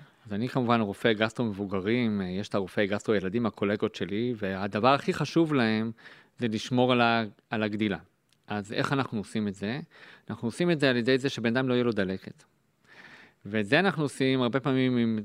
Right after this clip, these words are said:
תרופות, ואנחנו לא יכולים לתת תרופות שמכילות סטרואידים, כי הסטרואידים בעצמם מדכאים את הגדילה.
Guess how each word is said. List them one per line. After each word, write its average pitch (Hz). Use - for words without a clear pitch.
תרופות, 131
ואנחנו 113
לא 123
יכולים 165
לתת 143
תרופות 147
שמכילות 113
סטרואידים, 131
כי 107
הסטרואידים 131
בעצמם 131
מדכאים 107
את 104
הגדילה. 92